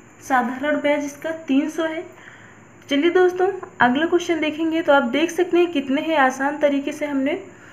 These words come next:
लगाया है question साधारण ब्याज से संबंधित। तो चलिए अगला question हम देखते हैं।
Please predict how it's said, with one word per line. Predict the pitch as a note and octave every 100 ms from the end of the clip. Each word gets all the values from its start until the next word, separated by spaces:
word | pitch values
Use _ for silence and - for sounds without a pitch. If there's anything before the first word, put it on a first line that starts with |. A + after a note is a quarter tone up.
| - - - A#3+
लगाया | B3 A#3 A#3+ C#4+
है | D4 F#4+ - - -
question | C#4 - D#4+ F#4+ - - - - - - - - -
साधारण | C4+ B3 B3 C#4 D4 A3
ब्याज | A#3+ C4+
से | - D#4
संबंधित। | D#4 D4 D4+ C#4+ F4 F#4+
तो |
चलिए | - C#4 D4
अगला | - A#3 C#4
question | D#4+ E4 E4+ D#4+
हम | C4+
देखते | B3+ B3+ - D#4+
हैं। | D#4